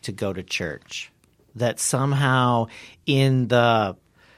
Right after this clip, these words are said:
community of the people of God, we've gotta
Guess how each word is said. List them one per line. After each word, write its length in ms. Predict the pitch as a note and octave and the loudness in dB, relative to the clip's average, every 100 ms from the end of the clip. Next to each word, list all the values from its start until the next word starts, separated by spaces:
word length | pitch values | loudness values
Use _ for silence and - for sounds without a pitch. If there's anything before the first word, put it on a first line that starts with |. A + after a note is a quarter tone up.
| _ _ _ | _ _ _
community 1000 | - C#3 C3 C3+ D3+ D#3 C3+ C#3 C3 C3 | 0 2 4 4 4 4 2 2 4 2
of 220 | C3 G2+ E2+ | 0 -6 -8
the 100 | G2+ | -8
people 440 | - D#3+ D#3 A#2+ | -2 -2 0 0
of 140 | G#2+ G#2+ | -2 0
God, 420 | A2+ A#2 A#2 G#2+ | 4 6 4 2
we've 260 | A#2 A#2+ - | -2 -4 -4
gotta 540 | A2 C3 C#3+ C3 | 0 2 6 6